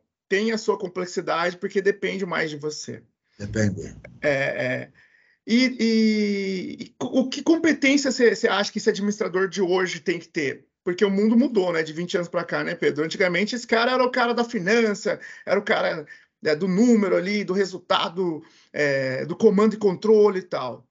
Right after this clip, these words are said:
Speaker 1: E hoje, o administrador, ele, ele ainda precisa conhecer ali de finança, comando e controle? Como que, como que você vê isso?
Speaker 2: É, no mundo organizacional e educacional, eu vejo assim, nós,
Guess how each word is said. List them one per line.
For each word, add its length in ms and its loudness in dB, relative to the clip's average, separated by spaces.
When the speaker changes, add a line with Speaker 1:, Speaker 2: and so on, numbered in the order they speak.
Speaker 1:
E 120 0
hoje, 420 2
o 60 -6
administrador, 600 -4
ele, 360 0
ele 160 2
ainda 220 2
precisa 420 -4
conhecer 380 -2
ali 140 -8
de 120 -18
finança, 560 -4
comando 340 -6
e 40 -12
controle? 640 2
Como 240 -6
que, 240 -6
como 220 2
que 100 -4
você 280 -2
vê 220 -6
isso? 280 -16
Speaker 2:
É, 160 4
no 120 4
mundo 200 4
organizacional 760 2
e 20 0
educacional, 540 -2
eu 80 -2
vejo 200 0
assim, 280 -2
nós, 280 -6